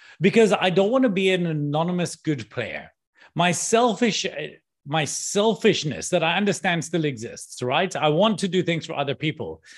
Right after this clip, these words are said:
But selfishly, I still understand that I would like to feel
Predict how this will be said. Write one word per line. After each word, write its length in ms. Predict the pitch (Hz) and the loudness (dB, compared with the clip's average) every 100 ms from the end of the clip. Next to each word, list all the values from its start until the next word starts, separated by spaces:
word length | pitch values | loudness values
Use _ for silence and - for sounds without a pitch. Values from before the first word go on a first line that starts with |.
| - | -4
But 140 | - 185 | -2 -2
selfishly, 880 | - 220 262 202 220 - 107 110 113 _ _ | 0 2 2 2 0 0 -4 -4 -6 _ _
I 80 | 160 | -4
still 360 | 160 233 262 226 | -2 2 4 2
understand 960 | 175 190 175 - 151 135 104 87 92 - _ _ _ _ - | 0 0 -2 -2 -4 -4 -6 -12 -20 -20 _ _ _ _ -2
that 240 | 135 175 170 | 2 2 2
I 100 | 170 | 2
would 160 | 175 | 4
like 340 | 165 185 226 170 | 4 2 0 -4
to 180 | 202 | -6
feel 600 | - - 170 107 76 85 | -6 0 0 0 -4 -12